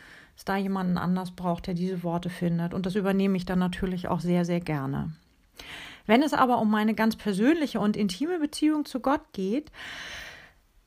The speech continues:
das mache ich nicht in der Öffentlichkeit, ähm, das mache ich nicht mit vielen Menschen zusammen, sondern höchstens mit einer anderen Person, mit einer ganz bestimmten Person, die mir sehr nahe ist, zu der ich ganz viel Vertrauen habe.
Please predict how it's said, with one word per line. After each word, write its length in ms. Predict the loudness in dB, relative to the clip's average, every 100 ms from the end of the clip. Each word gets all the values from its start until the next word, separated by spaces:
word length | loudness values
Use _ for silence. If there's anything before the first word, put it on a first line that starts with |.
| _
das 140 | 0 2
mache 240 | 2 0
ich 100 | 0
nicht 160 | -2 0
in 80 | 0
der 180 | 2
Öffentlichkeit, 1000 | 0 0 -4 -4 -6 -6 -2 0 -2 -6 -4
ähm, 400 | -2 -2 -2 -4
das 140 | -4
mache 240 | -4 -4 -6
ich 120 | -6
nicht 180 | -4 -2
mit 100 | -4
vielen 640 | -4 0 6 6 6 4
Menschen 460 | 2 0 0 -4 -4
zusammen, 720 | -6 -4 -2 0 2 2 0 -6 -18 -6
sondern 560 | 0 2 2 2 0
höchstens 540 | 2 0 2 0 0 -6
mit 420 | -2 0 0 -2 0
einer 360 | 4 4 4
anderen 360 | 2 0 0 -2
Person, 480 | -2 -2 -2 -2 -2
mit 100 | 0
einer 200 | 0 0
ganz 200 | -2 -4
bestimmten 440 | -6 -2 -2 -4
Person, 640 | -6 -4 -2 -2 0 -2
die 80 | 0
mir 160 | 0 0
sehr 160 | -2
nahe 420 | -2 0 0 0 -2
ist, 140 | -4
zu 120 | -6
der 180 | -4 -4
ich 100 | -4
ganz 160 | -6 -4
viel 140 | -6
Vertrauen 640 | -8 -8 -4 0 0 0
habe. 360 | 0 0 -2 -4